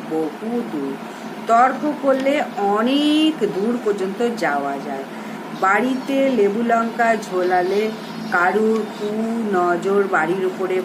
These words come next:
পড়বে না, অলক্ষ্মী প্রবেশ করতে পারবে না, কেউ কখনো ক্ষতি করতে পারবে না। যদি ক্ষতি করতে চায়,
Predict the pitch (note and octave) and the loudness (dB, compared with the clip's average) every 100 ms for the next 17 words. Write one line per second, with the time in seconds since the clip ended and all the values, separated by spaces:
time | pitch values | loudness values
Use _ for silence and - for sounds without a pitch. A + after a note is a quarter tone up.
0 | - D#3+ D#3+ E3+ E3 E3+ E3+ F3 - - | -2 -4 -2 -2 -2 -2 -2 -4 -8 -12
1 | - F#3+ A#3+ C4+ C#4+ C#4+ D4 - D4 D4 | -4 4 8 8 6 4 2 0 2 2
2 | - G#3 F#3+ A3+ - - A3 - A3+ G3+ | 4 2 4 0 -2 -4 -4 -2 -2 0
3 | F3+ G3 F#3+ G3 G3+ G3+ G#3+ - - - | 0 0 -2 0 0 -2 -4 -10 -10 -4
4 | C#4+ D4 D#4 D#4+ D#4 C#4+ C#4+ C#4+ A#3 - | 0 2 2 0 -2 -2 0 -2 -4 0
5 | G#3+ B3+ C4+ E4 E4+ - A#3+ A3 A#3 G#3 | 4 6 4 6 6 6 2 0 0 2
6 | G#3 G3 G#3 A3+ F3 E3 G3 - F3 E3+ | 2 2 2 2 0 -2 -4 -4 -4 -4
7 | - A#3 - F3+ D#3+ - E3 D#3+ - D#3 | -4 -4 -2 -2 -2 -2 -6 -6 -2 -2
8 | D#3+ E3 | 0 -2